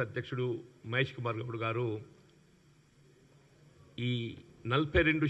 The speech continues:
శాసనసభ నియోజకవర్గాలకు సంబంధించినటువంటి ఒక పోటీ చేసిన అభ్యర్థులు, సీనియర్ కాంగ్రెస్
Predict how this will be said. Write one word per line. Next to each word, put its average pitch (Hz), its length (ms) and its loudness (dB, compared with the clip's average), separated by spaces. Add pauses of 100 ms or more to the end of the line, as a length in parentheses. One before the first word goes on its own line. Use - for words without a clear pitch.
శాసనసభ 139 560 0
నియోజకవర్గాలకు 123 760 0
సంబంధించినటువంటి 113 920 -8
ఒక - 120 -12 (1300)
పోటీ 143 320 2
చేసిన 127 320 -2
అభ్యర్థులు, 120 420 -4 (840)
సీనియర్ 139 380 0
కాంగ్రెస్ 120 300 -4